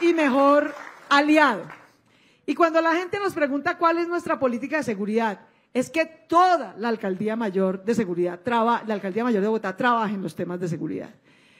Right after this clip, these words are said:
Miren lo que les estoy contando. Tenemos los frentes de seguridad y las redes de cuidado, que eso lo organizan nuestros equipos de frentes de seguridad y diálogo de la Secretaría. Pero tenemos iluminación, ¿cierto? Pero también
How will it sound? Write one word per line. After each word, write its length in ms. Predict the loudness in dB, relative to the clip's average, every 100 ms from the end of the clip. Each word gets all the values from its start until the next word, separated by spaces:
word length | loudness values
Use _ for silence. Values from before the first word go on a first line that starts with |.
| _ _
Miren 200 | -2 0
lo 100 | 0
que 100 | 0
les 120 | 0
estoy 280 | 0 2 2
contando. 540 | 2 0 -4 -8 -14 -20 _ _ _ _ 0
Tenemos 320 | 2 4 4
los 160 | 2
frentes 340 | 2 0 2 -2
de 80 | 0
seguridad 360 | 0 2 2
y 40 | 2
las 120 | 0
redes 200 | 0 0
de 100 | -2
cuidado, 360 | 0 2 2
que 120 | 0 -4
eso 160 | -2
lo 100 | 0
organizan 640 | 0 0 -2 -4 -6 -6 -10 _ _ -4
nuestros 320 | 0 0 -2
equipos 360 | -2 0 0
de 80 | 0
frentes 300 | -2 -2 -2
de 80 | -2
seguridad 280 | -4 -2 -2
y 60 |
diálogo 380 | 0 0 0 -2
de 60 | -2
la 120 | -2
Secretaría. 600 | -4 -6 -4 -4 -4 -6 -14 _ _ _ _
Pero 160 | -2 2
tenemos 400 | 2 2 0 0
iluminación, 840 | 0 0 -2 -4 2 4 4 0 -8 _ _ _ _ _
¿cierto? 460 | -4 -4 -4 -6 -8 _ _ _
Pero 220 | 2 2
también 500 | 2 2 2 2 -2